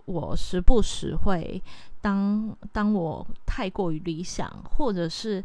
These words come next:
我觉得自己快被现实击败的状态下，我就会去看这本书。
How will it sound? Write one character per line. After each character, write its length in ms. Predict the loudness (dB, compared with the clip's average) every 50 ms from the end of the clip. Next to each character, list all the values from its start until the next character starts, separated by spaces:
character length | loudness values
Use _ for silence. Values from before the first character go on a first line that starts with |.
| -8 -10 -12 -16 -20 -20 -14 -10
我 280 | -8 -6 -6 -4 -6 -6
觉 280 | -4 -2 -2 -2 -2
得 140 | -2 -4 -4
自 160 | -4 -6 -6
己 60 | -2 6
快 180 | 8 8 8
被 120 | 8 6 2
现 240 | 0 0 -2 -2
实 560 | -2 -4 -4 -6 -8 -12 -12 -12 -12 -14 -14 -16 -18 _ _ _ _ _
击 280 | -14 -12 -10 -10 -10 -10 -4
败 240 | -4 -4 -4 -4 -8
的 360 | -12 -12 -12 -10 -10 -12 -12 -14 -16 -16
状 240 | -8 -4 -4 -4 -4 -2 -4
态 160 | -4 -4 -4 -6 -6
下， 220 | -4 -2 -2 -2 -2 -4
我 140 | -4 -4
就 180 | 0 0 2 2
会 140 | 4 2 4
去 160 | 4 4 4
看 260 | 6 6 4 4 2 -4
这 140 | -10 -8
本 160 | 0 0 0 4 4
书。 320 | 2 2 4 2 0 0